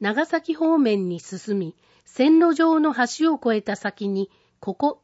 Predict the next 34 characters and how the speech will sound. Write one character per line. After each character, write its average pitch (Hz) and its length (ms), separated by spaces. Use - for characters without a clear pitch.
と 254 100
示 269 380
し - 60
て 190 140
あ 170 80
り 156 100
ま 156 160
す。 - 200
略 202 260
地 294 240
図 208 280
終 175 100
わ 175 160
り。 156 240
長 240 280
崎 330 280
市 - 300
長 247 300
崎 233 440
水 202 240
辺 294 180
の 285 120
森 262 300
公 220 300
園、 151 340
十 240 240
九 240 260
ペ 214 200
ー 165 100
ジ。 - 220
写 214 200
真、 240 480
説 196 360
明。 190 480